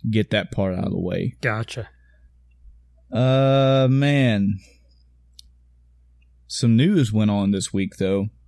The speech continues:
Speaker 2: Shall we do a, uh, introduction first?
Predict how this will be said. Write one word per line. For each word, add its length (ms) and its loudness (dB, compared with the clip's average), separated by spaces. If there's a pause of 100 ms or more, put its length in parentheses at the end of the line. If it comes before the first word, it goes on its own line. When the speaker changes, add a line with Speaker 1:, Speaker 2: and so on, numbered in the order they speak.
(120)
Speaker 2:
Shall 300 -2
we 100 -2
do 280 0
a, 320 0
uh, 40 -4
introduction 600 -4
first? 520 -6